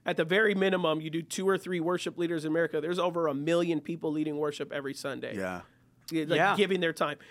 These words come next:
Speaker 1: And not many are in our circumstance where they can have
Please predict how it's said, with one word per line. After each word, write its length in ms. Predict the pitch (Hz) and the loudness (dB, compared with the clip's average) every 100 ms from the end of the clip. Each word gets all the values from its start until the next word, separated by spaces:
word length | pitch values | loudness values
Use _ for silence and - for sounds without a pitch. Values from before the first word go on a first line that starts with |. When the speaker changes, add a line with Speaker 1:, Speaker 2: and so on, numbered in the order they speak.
| - | -8
Speaker 1:
And 120 | 156 | -2
not 240 | 196 196 190 | 0 0 0
many 220 | 190 180 | 2 2
are 140 | 160 | 2
in 80 | 151 | 2
our 160 | 175 180 | 2 0
circumstance 680 | - 160 156 - 156 143 | -2 -2 -4 0 -2 0
where 100 | 156 | -2
they 120 | 147 151 | 0 0
can 120 | 151 | 0
have 260 | 147 143 | -2 -2